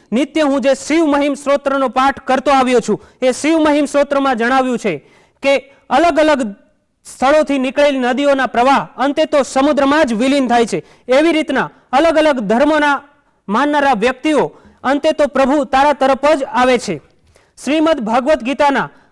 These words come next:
ચોથા અધ્યાયમાં અગિયારમા શ્લોકમાં ભગવાન શ્રી કૃષ્ણ ઉદ્ઘોષણા કરે છે, "યે યથામામ પ્રપદ્યન્તે તાત સદૈવમ ભજામ્યહમ મમ વર્તાનુવંતે મનુષ્યઃ પાર્થ સર્વશઃ."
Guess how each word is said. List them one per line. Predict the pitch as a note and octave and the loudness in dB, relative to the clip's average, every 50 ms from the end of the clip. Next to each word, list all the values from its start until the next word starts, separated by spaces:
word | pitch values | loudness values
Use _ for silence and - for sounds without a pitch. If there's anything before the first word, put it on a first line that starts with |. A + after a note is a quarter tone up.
| _ _ _ - | _ _ _ -2
ચોથા | C#4 D#4 D#4 D#4 D#4+ D#4+ D#4 C#4 | 0 0 2 2 2 4 4 4
અધ્યાયમાં | C4+ G#3+ B3 C#4+ D4 C#4+ C4 G#3 D3+ D3 - _ _ _ _ _ _ _ _ _ _ _ _ _ - | 4 2 2 4 4 4 2 0 -4 -6 -12 _ _ _ _ _ _ _ _ _ _ _ _ _ -2
અગિયારમા | - B3 A3+ G#3+ C#4 D#4 D#4+ D#4+ D4 C#4+ B3+ | -2 -2 0 0 0 2 2 2 0 -2 -2
શ્લોકમાં | - - B3+ C#4 C#4 B3 B3 A3 G3 | -2 0 0 0 0 0 -2 -4 -2
ભગવાન | F3 E3+ A#3 B3+ D4+ D#4+ E4+ E4 D#4+ | -2 -2 0 2 2 4 4 2 0
શ્રી | - - C#4+ D#4 | -2 -4 -6 -6
કૃષ્ણ | - D4 C#4+ - - D4+ | -6 -6 -8 -4 -2 0
ઉદ્ઘોષણા | C#4+ C4+ G3 F3+ C4 D4+ D#4 - D4 D4+ C#4+ | 0 0 0 2 2 2 2 0 0 -2 -2
કરે | C4+ C#4 C4+ C#4 C4+ | 0 0 2 2 0
છે, | - C4 A#3 F#3+ D3+ - _ _ _ _ _ _ - | 0 0 -2 -2 -2 -6 _ _ _ _ _ _ -4
"યે | A#3 C#4+ D4+ D4 | 0 0 2 2
યથામામ | C#4+ C#4+ C#4+ D4 D4 C#4+ C#4 D4 D#4 F4 F4 D#4+ | 2 0 2 2 2 2 2 2 2 2 2 2
પ્રપદ્યન્તે | - D4 C#4+ C#4+ D4+ D4 A#3+ G#3 A#3+ B3+ C4 C4 A3 B3 A3+ F3+ D3 _ _ _ _ _ - | 0 0 0 2 0 0 0 0 0 0 0 0 0 0 -2 -2 -4 _ _ _ _ _ 0
તાત | D4+ D#4 D#4+ D4+ D#4 - - | 2 2 2 0 -2 -2 -2
સદૈવમ | C#4+ C#4+ D4+ D4+ D4 C#4 C#4+ C#4 C4+ B3+ A3+ | 0 2 4 2 2 4 2 0 0 0 -2
ભજામ્યહમ | A3 A#3+ C#4 D4+ D4 C#4+ C4+ B3+ A#3+ G#3+ G#3+ G3+ D#3+ C#3 C3+ _ _ _ _ _ - | 0 0 2 2 2 2 2 0 0 -2 -2 -4 -6 -8 -12 _ _ _ _ _ -4
મમ | G#3+ B3 D#4 E4 F4 D#4+ | 0 2 2 4 2 2
વર્તાનુવંતે | D4+ D4+ D#4+ - D#4 D#4 D4+ D4 D4 C4+ C#4 C#4 B3 - - G#3 B3 C4+ C4+ C4 - B3 F#3+ D3+ - _ _ _ _ _ _ _ - | 2 0 0 0 0 0 0 0 -2 -2 -2 -4 -4 -6 -4 -4 -2 -2 -2 -2 -2 -4 -4 -4 -8 _ _ _ _ _ _ _ -2
મનુષ્યઃ | G#3+ B3+ D4 D#4 D4 - - C#4+ C4+ C4+ C4+ | 0 2 2 0 0 0 0 0 2 2 0
પાર્થ | C4 - B3+ C4 C4+ C#4 C4 C#4 C4 A#3+ - - - | 0 2 2 2 2 0 0 0 0 0 -2 -4 -2
સર્વશઃ." | A#3+ B3 B3 B3+ A#3+ - G#3+ F3 C#3+ C3 | -2 0 2 0 -2 -2 -2 -6 -6 -8